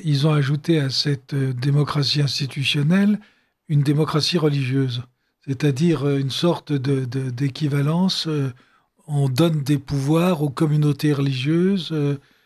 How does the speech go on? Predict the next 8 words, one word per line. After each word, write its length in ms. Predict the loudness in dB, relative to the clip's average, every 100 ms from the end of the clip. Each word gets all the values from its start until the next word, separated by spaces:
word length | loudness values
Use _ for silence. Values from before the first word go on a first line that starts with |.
| _ -2
comme 200 | 0 2
on 80 |
donne 240 | 2 2 2
des 120 | 0
pouvoirs 380 | -2 -2 -2 -4
politiques. 680 | -4 -4 -2 -2 -2 -4 -20 _ _ _ _ _ _ _ _
Alors, 440 | 0 2 2 0 -2
euh, 260 | -2 -4